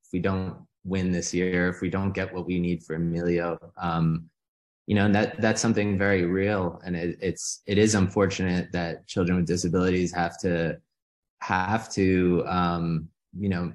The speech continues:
advocate to, just to be included, you know, it's, um, but that's where we're at. And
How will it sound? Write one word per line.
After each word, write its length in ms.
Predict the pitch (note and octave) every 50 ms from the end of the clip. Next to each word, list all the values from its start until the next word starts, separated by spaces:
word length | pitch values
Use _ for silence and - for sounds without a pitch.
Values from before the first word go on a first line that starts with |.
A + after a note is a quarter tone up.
| -
advocate 760 | - G2 F#2+ G2+ G2+ F#2 - - F#2+ F#2 F#2 F#2 - - -
to, 140 | - G2+ E2+
just 280 | D2+ - G2 F#2+ - -
to 40 | E2+
be 160 | E2 F#2 F#2
included, 600 | F#2 F2 D#2+ - F2+ F2 G2 F#2+ D#2+ D2+ D#2 D2+ - _ -
you 140 | - E2
know, 160 | D#2 C#2+ D#2 C#2+
it's, 320 | D2+ D#2 - - - - - _ -
um, 300 | F2+ E2+ D#2+ D#2+ D#2+ D#2+
but 120 | D#2+ E2+ F#2+
that's 220 | G#2+ G2+ G2+ -
where 100 | A2 F#2+
we're 100 | F2 E2+
at. 300 | E2 E2+ F2+ F2 - - - _ -
And 320 | F#2 F2 F2 E2 D2+ D#2+